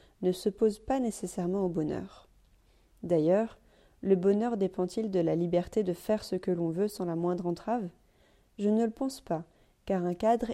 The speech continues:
est nécessaire pour le vivre et construire une existence pleine de sens. Il y a, en chacun de nous,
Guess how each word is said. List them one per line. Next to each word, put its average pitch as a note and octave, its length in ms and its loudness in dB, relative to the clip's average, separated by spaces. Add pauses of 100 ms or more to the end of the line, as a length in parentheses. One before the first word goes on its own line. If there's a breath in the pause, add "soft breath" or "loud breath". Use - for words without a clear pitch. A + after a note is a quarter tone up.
est F3+ 100 2
nécessaire G#3+ 640 -2
pour G3 160 -4
le E3+ 120 0
vivre G3+ 420 -4 (100)
et F#3 120 -2
construire A3+ 540 -4
une F#3 140 0
existence F#3 640 -4
pleine G#3+ 300 -2
de F3 100 0
sens. - 640 -10 (1160 soft breath)
Il F3+ 240 0
y F3+ 80 4
a, A#3 200 0 (100)
en F3+ 120 0
chacun G#3 400 -2
de F3+ 140 0
nous, E3+ 240 -2